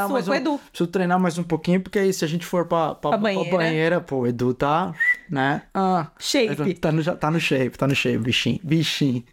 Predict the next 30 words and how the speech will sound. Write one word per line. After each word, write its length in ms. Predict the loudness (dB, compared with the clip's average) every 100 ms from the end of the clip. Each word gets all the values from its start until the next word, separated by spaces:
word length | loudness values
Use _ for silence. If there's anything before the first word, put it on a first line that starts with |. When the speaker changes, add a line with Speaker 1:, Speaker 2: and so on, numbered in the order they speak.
| -4
Speaker 1:
Bichinho. 720 | -2 -2 -4 -4 0 0 -2 -8 -4
Speaker 2:
<laughs> 920 | -2 -2 -2 -4 -2 -2 -2 -2 -2
Então, 500 | 0 -2 0 0 -2 -6 -18 -18 -20 -8
e 120 | -2
aí, 720 | 2 2 2 2 2 2 2 0 -8 _
é, 380 | 0 2 2 0
quando 140 | 0 0
eu 60 |
trabalhava 640 | 0 0 2 2 0 -2 -4 -20 _
é, 380 | 0 2 2 0
no 120 | 2 2
escritório, 680 | 2 -2 0 0 2 2
era 140 | 0 -2
café, 340 | -4 -2 -2
café, 300 | -2 -2 -2
café, 280 | -2 -2 0
café, 280 | 0 -2 -2
café. 460 | -4 0 0 0 -4 -16 -16 -16 -10
E 140 | -2 0
um 140 | 2
dia, 380 | 0 0 0 0
cara, 380 | 0 0 0 0
eu, 180 | 0 0 -2 -6 -4
e 120 | 0 0
assim, 480 | 2 0 0 -2 -2
e 80 | 0
eu 80 | 2
senti 380 | 0 0 0
um 60 | 2
negócio, 640 | 2 2 2 0 -2 -4